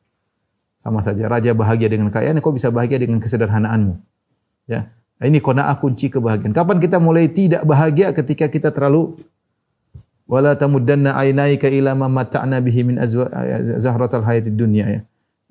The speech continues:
Terlalu melihat Lihat ini mewah, itu mewah, ini mewah, rumahnya lebih gede, mobilnya lebih, eh, ini, istrinya lebih cantik. Oh, udah,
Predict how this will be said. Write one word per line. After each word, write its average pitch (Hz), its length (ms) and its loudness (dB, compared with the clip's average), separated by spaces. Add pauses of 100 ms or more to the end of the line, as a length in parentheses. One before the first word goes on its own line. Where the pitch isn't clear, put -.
(340)
Terlalu 147 400 4
melihat 156 520 2 (200)
Lihat 139 240 -2
ini 135 240 0
mewah, 135 480 0
itu 139 240 -2
mewah, 139 400 0
ini 143 240 -2
mewah, 139 320 -2
rumahnya 139 320 -4
lebih 135 240 -4
gede, 143 240 -2
mobilnya 135 320 -2
lebih, 139 240 0
eh, 147 200 -4 (120)
ini, 151 100 -2 (540)
istrinya 151 320 0
lebih 143 240 0
cantik. 147 400 0
Oh, 135 240 4
udah, 120 240 0